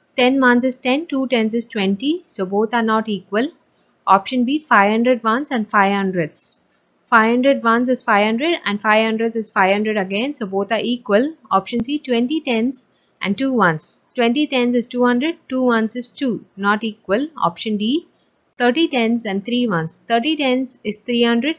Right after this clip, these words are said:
three ones is just three, so not equal. So the correct answer is option B.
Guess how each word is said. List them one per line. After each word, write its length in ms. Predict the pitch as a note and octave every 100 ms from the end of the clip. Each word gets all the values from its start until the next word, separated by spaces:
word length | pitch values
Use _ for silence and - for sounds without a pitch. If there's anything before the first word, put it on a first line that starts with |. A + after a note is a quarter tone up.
| _
three 240 | B3 C4
ones 260 | B3 A3 A3+
is 160 | A3+ F3+
just 320 | G#3 A3 -
three, 280 | G#3+ C#4 F4
so 180 | - G#3+
not 300 | G3+ G3+ G#3
equal. 340 | F3+ - D3
So 220 | D3+ A3+
the 80 | A3
correct 320 | A#3+ A#3 B3+
answer 360 | A#3 G3+ G3+ G3
is 380 | G#3+ E4 - - _ _ _ _ _ _ _ _ _ _ -
option 420 | F#3 - A#3 A3+
B. 280 | C4+ B3+